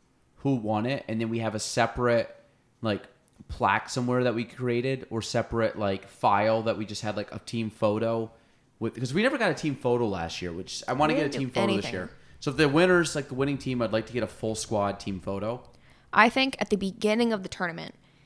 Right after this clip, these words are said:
Speaker 2: everybody, like, each team gets a picture behind the trophy so that
Speaker 1: Mm-hmm.
Speaker 2: at the end we don't need to try and scramble everybody.
Speaker 1: Why don't we do that?
Speaker 2: Yeah.
Speaker 1: Yeah, do that.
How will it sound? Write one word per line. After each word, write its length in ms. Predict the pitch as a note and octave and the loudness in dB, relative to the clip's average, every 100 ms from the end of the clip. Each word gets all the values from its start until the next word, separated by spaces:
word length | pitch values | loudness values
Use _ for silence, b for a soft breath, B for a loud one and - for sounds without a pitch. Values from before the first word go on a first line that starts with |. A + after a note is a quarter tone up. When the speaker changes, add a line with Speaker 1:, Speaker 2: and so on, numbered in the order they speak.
| b b b _ | b b b _
Speaker 2:
everybody, 640 | G#3+ G#3+ A3+ A3 G#3 G3 F3+ | 2 2 4 2 2 0 -2
like, 160 | G3+ F#3 - | -4 -4 -2
each 240 | A#3 - | -2 -2
team 180 | A3+ G#3 | -2 -4
gets 180 | F#3+ - | -4 -2
a 40 | |
picture 320 | G3 F#3+ F3+ | -2 -2 -4
behind 520 | F3+ F3 - G3+ F#3+ | -6 -8 -2 0 0
the 60 | F3 | -2
trophy 500 | - F3 F#3 A#3 C4 | 0 0 0 -2 -2
so 160 | - G#3 | -2 0
that 100 | F#3+ | 0
Speaker 1:
Mm-hmm. 80 | |
Speaker 2:
at 60 | - | 0
the 140 | F#3+ | -2
end 240 | - F#3 F3+ | -2 -2 -2
we 80 | F#3 | -4
don't 160 | E3+ | -4
need 140 | F3 F3+ | -6 -8
to 80 | |
try 180 | - F3+ | -6 -6
and 140 | E3+ - | -4 -6
scramble 440 | - E3+ E3 E3+ | -6 -4 -4 -4
everybody. 560 | E3+ D#3+ D#3+ C#3+ - - - | -4 -6 -6 -6 -8 -12 -6
Speaker 1:
Why 100 | B2+ | -2
don't 80 | B2+ | 0
we 60 | |
do 100 | A2 | 0
that? 240 | G#2 G2 - _ | -2 -6 -10 _
Speaker 2:
Yeah. 240 | E3 C#3+ - | -2 -2 -2
Speaker 1:
Yeah, 160 | F2 E2 - _ - | -8 -10 -12 _ -8
do 100 | G#2+ | -6
that. 220 | G2 | -6